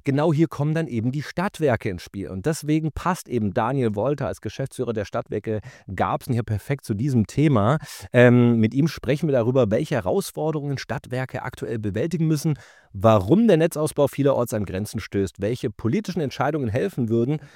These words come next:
und wo die Energiewende vor Ort gelingen kann. Das sind mal wieder dicke Bretter, die wir bohren. Und dafür, äh, freue ich mich erstmal, dass Daniel mit dabei ist. Hi Daniel.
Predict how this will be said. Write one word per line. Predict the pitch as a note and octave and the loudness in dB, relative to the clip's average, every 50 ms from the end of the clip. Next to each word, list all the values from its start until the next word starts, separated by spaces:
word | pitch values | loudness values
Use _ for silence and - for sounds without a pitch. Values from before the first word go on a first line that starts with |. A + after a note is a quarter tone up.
| - _ _ _ | -20 _ _ _
und | - C3 C3 A#2 G2 | -2 0 0 0 2
wo | A2+ B2+ D#3 | 2 2 2
die | E3 F3 | 2 0
Energiewende | B2+ C#3+ C#3+ B2 G2+ G2+ A#2 A2 A2 A2 A2+ B2 A#2+ | 0 0 0 0 -2 -2 -2 0 0 0 2 0 -2
vor | - - D#2+ | -4 -4 -4
Ort | F#2 G2 F2 - | -4 -4 -4 -2
gelingen | - A2+ A#2 D#3+ E3 D3 A#2 | -2 2 4 4 4 4 2
kann. | - G#2 G#2 F2+ E2 D#2 D2 - _ _ _ | 2 0 -2 -4 -4 -6 -10 -14 _ _ _
Das | - G2+ F#2 G2+ - - - | -4 -4 -4 -4 -6 -6 -4
sind | - A2 A2+ | -2 -2 -2
mal | G2 A2 G#2+ G2+ | -2 -2 -2 -2
wieder | G#2+ G2+ A2 G#2 | 0 2 2 0
dicke | G2 F#2 F2+ B2+ D#3+ E3+ - F3 D#3 D3+ C3+ | 0 0 0 0 0 0 0 0 0 0 0
Bretter, | G2+ - G2+ F2+ B2 F3+ - G3+ F3+ | -2 -6 -6 -4 -4 -2 0 -2 -2
die | D#3 E3 D#3+ | -2 0 2
wir | E3 E3 C3+ | 2 2 4
bohren. | G#2+ B2+ D3 E3+ F3+ F#3+ G3 F#3+ | 4 4 6 6 6 4 2 2
Und | C#3 B2+ A#2 | 0 -2 0
dafür, | B2+ A#2+ B2 - D3 C3 B2 B2+ A#2+ F#2+ | 0 -2 0 0 2 2 2 2 2 0
äh, | G2 A2 G#2+ G#2 G2+ G#2 F2+ | -2 -2 -2 0 -2 -2 -4
freue | - - - B2+ F3 | -8 -8 -6 -6 -6
ich | - | -4
mich | - A2 | -6 -8
erstmal, | F#2+ F#2 A2 - D3 C3+ | -8 -8 -8 -6 -4 -4
dass | A#2 G#2 - | -4 -4 -6
Daniel | - G#2 F#2+ - E3 D#3 B2+ | -6 -8 -6 -4 -4 -2 0
mit | A#2+ A#2+ B2 - | 0 0 -2 -2
dabei | A2 F#2 F2 G2 - F#3 | -4 -4 -4 -4 -4 -4
ist. | F3+ B2 - - | -4 -4 -4 -4
Hi | D#3 E3+ | -4 -4
Daniel. | - D#3 E3 E3 C#3 A#2 A#2+ B2 | -4 -4 -4 -2 -2 -2 -2 -2